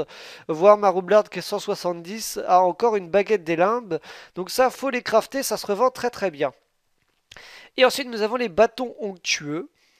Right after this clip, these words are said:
Alors, voilà. Les bâtons onctueux, eh ben, se vendent à un million neuf sur votre serveur.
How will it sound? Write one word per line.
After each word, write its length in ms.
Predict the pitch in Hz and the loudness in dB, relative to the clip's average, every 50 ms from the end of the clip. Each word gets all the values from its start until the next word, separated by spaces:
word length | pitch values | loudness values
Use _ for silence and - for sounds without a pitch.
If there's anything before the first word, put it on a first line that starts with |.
| _ _ _ _ _ _ _ _ _ _ _ - - _ _ | _ _ _ _ _ _ _ _ _ _ _ -20 -20 _ _
Alors, 400 | - 175 165 165 - - - _ _ | -8 -8 -8 -8 -10 -14 -16 _ _
voilà. 220 | 254 196 202 - _ _ _ _ _ - - - - - - - _ _ _ - | -16 -16 -16 -16 _ _ _ _ _ -20 -20 -20 -20 -20 -20 -20 _ _ _ -4
Les 140 | 156 175 | -2 -2
bâtons 600 | 185 160 156 214 262 262 262 - 262 262 240 226 | -2 2 4 4 4 4 2 -2 -8 -8 -8 -10
onctueux, 580 | 214 196 - - - 226 233 247 262 277 277 269 | -14 -12 -10 -8 -6 -4 -4 -2 -2 -2 -2 -4
eh 60 | 247 | -4
ben, 260 | 190 190 208 220 214 | 0 2 2 2 2
se 160 | 202 - - 202 | 0 -2 -6 -2
vendent 240 | 180 220 220 180 | 0 0 0 2
à 180 | 180 180 - 285 | 0 0 2 0
un 60 | 269 | -2
million 260 | 262 269 233 240 254 | -2 -2 -6 -6 -6
neuf 260 | 240 233 240 233 208 - | -4 0 0 0 0 0
sur 200 | - - 214 185 | -6 -8 -4 -2
votre 180 | 190 196 160 | -4 -4 -4
serveur. 720 | - - 190 180 147 147 151 165 175 185 196 226 240 220 | -4 -2 0 0 0 0 2 2 4 4 4 2 0 -4